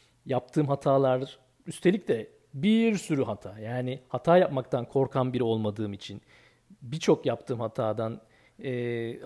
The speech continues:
haberdarım ve farkındayım. Ve bunu bir şekilde ya,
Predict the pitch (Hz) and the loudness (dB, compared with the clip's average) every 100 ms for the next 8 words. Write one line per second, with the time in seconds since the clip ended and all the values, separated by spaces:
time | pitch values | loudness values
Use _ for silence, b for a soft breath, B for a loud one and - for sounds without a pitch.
0 | - _ - 123 123 - 127 233 240 175 | -18 _ -10 -8 -6 -2 0 0 0 -2
1 | 156 123 - 208 233 147 117 127 127 131 | 0 0 0 -2 0 -2 -4 -8 -6 -4
2 | 147 156 131 - 120 131 151 b b b | -4 -4 -6 -6 0 0 0 b b b
3 | _ 139 165 175 - | _ 4 6 4 -2